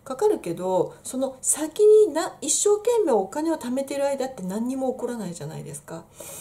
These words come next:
だけど、先に手に入れて払ってる分には、そこで例えば自分が演奏で喜びっていう価値、価値を得ることとか、場合によっては私がものすごく上手くなるのが早かったら、それによって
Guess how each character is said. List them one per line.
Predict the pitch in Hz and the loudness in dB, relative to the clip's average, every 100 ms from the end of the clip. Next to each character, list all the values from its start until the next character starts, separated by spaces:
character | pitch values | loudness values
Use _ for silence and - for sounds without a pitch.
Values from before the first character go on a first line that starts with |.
| - - | -18 -12
だ | 320 | -10
け | 349 269 | -6 2
ど、 | 247 220 - | 6 6 2
先 | - - 277 392 | -8 -8 -6 -4
に | 392 415 | -4 2
手 | 440 | 4
に | 440 | 6
入 | 254 | 2
れ | 196 | -4
て | 165 | -6
払 | 175 214 | -6 -4
っ | 285 | -4
て | - | -2
る | 190 | -4
分 | 180 185 | -4 -6
に | 165 | -6
は、 | 160 170 151 - - | -4 -4 -4 -8 -18
そ | - | -8
こ | 269 | -4
で | 349 | -2
例 | 359 339 359 | -4 -4 -2
え | |
ば | |
自 | 233 196 | -2 -2
分 | 196 214 | -2 0
が | 202 | 0
演 | 202 208 | -2 -2
奏 | 220 214 | 2 2
で | 196 | 2
喜 | 180 185 220 | -4 -2 0
び | 220 | 0
っ | |
て | 220 - | -2 -8
い | |
う | 165 | -8
価 | - | -8
値、 | 165 - - | -12 -16 -18
価 | - 240 | -12 -6
値 | - 208 | -2 -2
を | 160 | -2
得 | 170 | -2
る | 160 | -6
こ | - | -10
と | 151 156 | -10 -10
と | 151 | -10
か、 | 147 151 147 - - | -6 -6 -6 -16 -8
場 | - 277 | -2 -2
合 | |
に | 339 349 | -2 -4
よ | |
っ | 349 | -8
て | - | -2
は | 294 190 | 2 2
私 | - 208 | 0 -4
が | 233 | -2
も | 220 202 | -2 -2
の | |
す | 208 | -2
ご | - 339 | -2 0
く | 269 | 0
上 | 180 175 214 | -2 -2 -4
手 | |
く | 202 | -4
な | 156 | -6
る | 151 | -4
の | 143 | -6
が | 151 | -8
早 | - 196 226 | -8 -8 -6
か | 156 | -8
っ | 143 | -8
た | - | -10
ら、 | 143 143 143 143 - - | -8 -6 -6 -10 -20 -20
そ | - 302 | -8 -4
れ | 320 | 0
に | 339 | 0
よ | 339 | -2
っ | 339 | -6
て | - - 359 302 175 | -8 -8 -2 0 -2